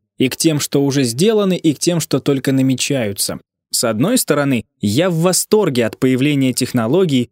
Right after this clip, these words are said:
которые помогут полностью объяснить феномен самосознания и телесного самоощущения. Нет сомнений в том, что они подстегнут развитие революционных и экспериментальных методов психологии,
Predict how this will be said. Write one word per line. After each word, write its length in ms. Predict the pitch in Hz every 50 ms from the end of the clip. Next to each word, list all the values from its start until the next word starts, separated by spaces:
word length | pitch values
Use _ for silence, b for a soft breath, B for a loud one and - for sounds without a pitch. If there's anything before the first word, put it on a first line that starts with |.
| _ _
которые 420 | - 123 127 - 165 170 160 151
помогут 540 | 143 - 151 147 160 175 170 160 160 156 -
полностью 680 | - - 180 190 175 135 123 117 - - - 123 123 -
объяснить 580 | 127 117 117 123 139 135 - - 156 156 135 -
феномен 500 | - - 127 120 131 151 156 143 135 131
самосознания 880 | - - 135 135 123 - - 120 110 117 165 202 214 208 185 175 175
и 180 | 165 - 190 185
телесного 600 | 156 - 135 117 120 139 139 - - 127 120 120
самоощущения. 1120 | 110 - 135 123 120 117 117 110 - - 110 - - - 123 117 104 98 92 87 80 - - _ _ _ _ _ _
Нет 240 | 117 127 147 156 151
сомнений 480 | - 156 156 156 156 160 156 151 147
в 80 | 139 -
том, 220 | - - 202 190
что 220 | 156 - - - 135
они 180 | 143 156 165
подстегнут 760 | 156 - 160 151 - - - - 156 139 147 160 202 214 -
развитие 600 | 135 131 120 113 123 147 185 180 - - 139 139
революционных 920 | 139 139 143 143 147 143 - - - 131 147 185 185 160 143 135 127 - -
и 180 | 160 160 -
экспериментальных 960 | 156 - - - - 147 147 147 151 143 139 - 156 160 156 143 135 127 - -
методов 500 | 123 139 151 143 139 127 131 120 - -
психологии, 840 | - - - 123 - - 107 107 147 196 208 180 147 147 139 127